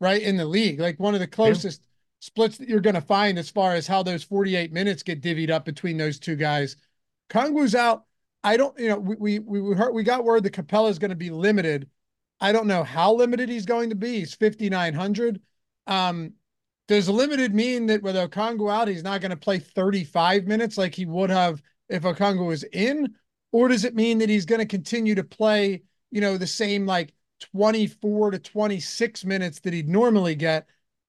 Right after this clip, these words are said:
Speaker 1: That's pretty much where I'm leaning.
Speaker 2: I went twenty-five minutes. He's
Speaker 1: Right.
Speaker 2: fifty-nine hundred. He's, like,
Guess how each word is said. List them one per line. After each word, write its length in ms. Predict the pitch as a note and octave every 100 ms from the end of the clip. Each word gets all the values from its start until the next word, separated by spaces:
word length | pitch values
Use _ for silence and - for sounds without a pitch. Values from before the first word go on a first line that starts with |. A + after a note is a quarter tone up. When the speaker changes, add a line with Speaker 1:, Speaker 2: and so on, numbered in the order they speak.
| _ _ - F3+
Speaker 1:
That's 280 | E3 C#4 -
pretty 340 | - C#4 B3
much 260 | A3 G#3 F#3
where 160 | F3+
I'm 220 | E3+ E3+
leaning. 400 | D3+ C3 E3+ G#3 - _ _ _ _ _ _
Speaker 2:
I 80 | E3
went 180 | G#3 G3+
twenty-five 680 | - E3+ D#3 D3+ C#3 C3+ B2
minutes. 320 | C3 B2+ -
He's 140 | B2
Speaker 1:
Right. 200 | - D#3
Speaker 2:
fifty-nine 380 | - - B2 A#2
hundred. 640 | A2+ A#2 A2+ A#2 A2+ A2+ - -
He's, 300 | A#2+ C3+ -
like, 340 | D3 - -